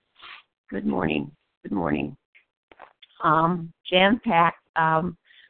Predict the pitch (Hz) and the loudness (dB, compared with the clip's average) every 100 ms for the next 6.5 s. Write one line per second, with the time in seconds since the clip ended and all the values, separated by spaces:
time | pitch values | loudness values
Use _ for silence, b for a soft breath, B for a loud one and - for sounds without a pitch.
0 | _ 240 - 214 214 226 220 196 190 220 | _ -6 0 4 6 4 4 0 2 2
1 | 190 - _ - - - 175 175 196 208 | 2 0 _ -14 -12 -8 0 2 2 -4
2 | 190 180 - 196 180 175 170 170 _ - | -4 -4 -2 -2 -2 -4 -4 -8 _ -4
3 | - 87 - 170 - _ _ _ _ _ | 0 2 0 -2 -12 _ _ _ _ _
4 | _ _ _ _ _ _ _ _ b b | _ _ _ _ _ _ _ _ b b
5 | b b b - 202 190 190 175 180 - | b b b -2 -2 2 0 0 -6 0
6 | 170 160 165 233 | 2 4 4 2